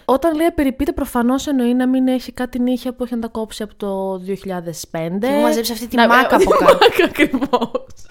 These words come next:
Speaker 2: Ιου.
Speaker 1: Είναι πολύ σημαντικό. Καταρχάς, γιατί τα χέρια είναι και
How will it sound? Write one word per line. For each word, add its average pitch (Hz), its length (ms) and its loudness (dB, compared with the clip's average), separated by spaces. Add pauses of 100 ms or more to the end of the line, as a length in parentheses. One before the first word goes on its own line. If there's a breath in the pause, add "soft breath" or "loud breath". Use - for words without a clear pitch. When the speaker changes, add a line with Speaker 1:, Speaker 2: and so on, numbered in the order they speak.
(360 loud breath)
Speaker 2:
Ιου. 339 960 4
Speaker 1:
Είναι 339 400 4
πολύ 233 300 2
σημαντικό. 202 680 -4
Καταρχάς, 262 580 -6
γιατί 254 400 -10 (460 loud breath)
τα 247 100 -12
χέρια 294 340 -4
είναι 320 140 -6
και 330 160 -8